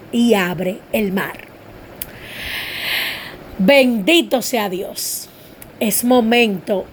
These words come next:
de ver lo que tienes en tu mano. Es momento de ver si estás detenido porque quieres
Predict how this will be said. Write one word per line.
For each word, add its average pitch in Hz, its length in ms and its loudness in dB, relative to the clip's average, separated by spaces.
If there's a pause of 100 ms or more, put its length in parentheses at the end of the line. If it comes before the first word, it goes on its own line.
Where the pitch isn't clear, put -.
de 208 260 0
ver 233 260 2
lo 254 160 2
que 220 120 -2
tienes 208 440 0
en 214 140 -4
tu 220 120 0
mano. 185 420 -2 (520)
Es 214 220 -4
momento 233 540 4
de 220 120 4
ver 196 460 2 (460)
si - 220 2
estás 208 440 2
detenido 214 600 4
porque 196 500 0
quieres 277 580 2